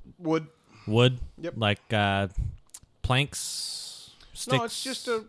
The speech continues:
Speaker 1: like, a fucking bunk bed
Speaker 2: Round
Speaker 1: ladder that goes up twenty feet.
Speaker 2: Is, are there two flat pieces?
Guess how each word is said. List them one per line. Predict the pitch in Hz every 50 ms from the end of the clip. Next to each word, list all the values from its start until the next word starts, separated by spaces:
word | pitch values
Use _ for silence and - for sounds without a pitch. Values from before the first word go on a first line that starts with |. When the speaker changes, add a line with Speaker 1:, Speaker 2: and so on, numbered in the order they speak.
| - _ -
Speaker 1:
like, | 147 165 170 190
a | 175
fucking | - - 214 - - 180 160
bunk | 143 151 160 170 156 -
bed | 151 165 170 165 151
Speaker 2:
Round | 131 -
Speaker 1:
ladder | 110 107 113 113 147 143 139
that | 127 135 120
goes | - 131 131 131 135
up | 139 135 - -
twenty | - - 131 127 127
feet. | 117 - 131 120 104 -
Speaker 2:
Is, | - 110 101 107
are | - 113 113 110
there | 110 107 101
two | - - 127 113
flat | - - - 123 107 107 -
pieces? | - 117 117 107 - - 131 135 127 - - -